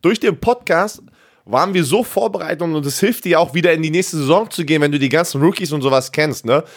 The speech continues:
Anstatt am Anfang der Saison, okay, wer wurde jetzt alles gedraftet? Also es hat schon Spaß gemacht, komplett auch mal die Rookie-Klasse, die Top-Prospects so ein bisschen aus-, ein bisschen auseinanderzunehmen, ne? Wir können nicht, äh, fünfhunderttausend Prospects auseinander, ja, es hat schon Spaß gemacht, bin ich ganz ehrlich.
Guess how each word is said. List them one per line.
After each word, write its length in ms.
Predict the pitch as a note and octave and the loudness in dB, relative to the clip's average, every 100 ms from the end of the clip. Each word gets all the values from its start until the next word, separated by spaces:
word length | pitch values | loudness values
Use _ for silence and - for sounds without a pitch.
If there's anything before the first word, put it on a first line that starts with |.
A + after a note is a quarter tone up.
| - | -10
Anstatt 440 | - B2+ C#3+ C#3+ - | -6 -2 0 -2 -4
am 140 | - C3+ | -4 -2
Anfang 240 | D#3 D#3+ | 0 0
der 80 | D3 | 0
Saison, 180 | C3 C#3 | 2 0
okay, 240 | A2+ D3 | 0 0
wer 120 | A#2 A#2 | 2 2
wurde 140 | B2+ | 2
jetzt 100 | A#2+ | 2
alles 200 | A2+ A2+ | 2 -2
gedraftet? 480 | A2+ G#2+ B2+ - F2 - - | 0 0 0 0 -12 -14 -10
Also 200 | - A#2+ | -4 0
es 120 | B2+ A2 | 0 0
hat 160 | - | -2
schon 100 | - | -2
Spaß 380 | G#3 D3+ F3+ G#3 | -2 0 0 0
gemacht, 280 | D#3+ D#3 D#3 | 0 0 0
komplett 420 | D#3 C#3 D#3+ D#3+ | -4 0 -2 0
auch 100 | D3+ | 0
mal 120 | D3 | 0
die 100 | C#3+ | 2
Rookie-Klasse, 540 | C#3 F#3 E3 D3+ D#3 D#3 | 2 2 0 -2 0 -2
die 100 | B2+ | -4
Top-Prospects 680 | - D#3+ - C#3+ C#3 D3+ | -2 -4 0 0 0 -2
so 80 | - | -2
ein 60 | C#3 | -2
bisschen 260 | D3+ D3 | -2 0
aus-, 220 | D3 C#3+ - | -2 -2 -6
ein 140 | F#2 F2 | -14 -4
bisschen 280 | A#2+ C3 | -2 0
auseinanderzunehmen, 760 | G2 F#2+ F#2 G2 G2 - F#2 F2+ | 0 -2 -2 -4 -4 -4 -4 0
ne? 160 | G#2 C3 - - | 0 0 -4 -14
Wir 80 | G2 | -8
können 220 | - A#2+ B2 | -2 0 0
nicht, 180 | A2+ | 0
äh, 340 | A#2 A2 A2 G#2 | 2 4 6 4
fünfhunderttausend 720 | - C#3+ B2+ A#2 B2 A#2+ A2+ | 0 -2 0 0 0 0 -2
Prospects 440 | - C#3+ - D3+ | -2 -2 -2 -4
auseinander, 320 | D3 C#3+ C#3+ D3 | -2 -2 -2 0
ja, 120 | A#2 | 0
es 120 | - | 0
hat 120 | F3+ | -4
schon 100 | - | -4
Spaß 260 | B3 B2+ E3+ | -2 -2 -2
gemacht, 300 | G#2+ E2+ - | -6 -8 -8
bin 100 | D3 | -10
ich 60 | D#3 | -6
ganz 100 | A2+ | -2
ehrlich. 260 | A#2+ F#2 | -2 -4